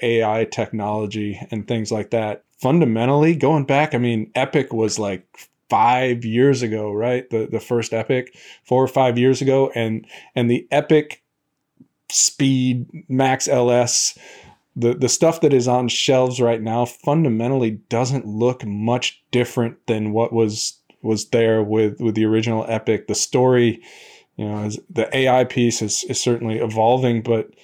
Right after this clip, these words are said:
fundamentally not wildly different. You look at the, the lineup, the Iron lineup, the Apex stuff looks almost identical to the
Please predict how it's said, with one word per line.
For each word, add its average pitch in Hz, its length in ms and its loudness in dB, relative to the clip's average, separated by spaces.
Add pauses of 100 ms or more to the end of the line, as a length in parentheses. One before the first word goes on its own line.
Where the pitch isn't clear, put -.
(280)
fundamentally 127 880 2
not 120 420 0
wildly 120 460 2
different. 120 440 -2
You 120 120 -2
look 123 200 0
at 135 120 -4
the, 120 140 2 (120)
the 113 160 -4
lineup, 110 600 0
the 104 100 -4
Iron 127 320 2
lineup, 117 400 -2
the 113 200 -2
Apex 147 400 0
stuff - 380 -4
looks 127 440 -2 (920)
almost 143 400 2
identical 135 640 0
to 127 140 -2
the 117 160 0